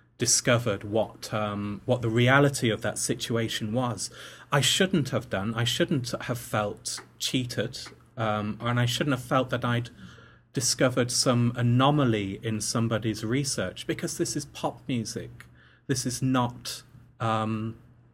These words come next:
a, a, a claim that's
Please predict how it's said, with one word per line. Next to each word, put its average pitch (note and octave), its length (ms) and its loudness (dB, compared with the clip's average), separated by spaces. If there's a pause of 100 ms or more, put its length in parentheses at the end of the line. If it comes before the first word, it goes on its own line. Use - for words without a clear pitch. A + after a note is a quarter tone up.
(540)
a, B2+ 80 2
a, B2 260 -4 (680)
a A#2 80 -4
claim C3 720 2
that's A#2 260 -2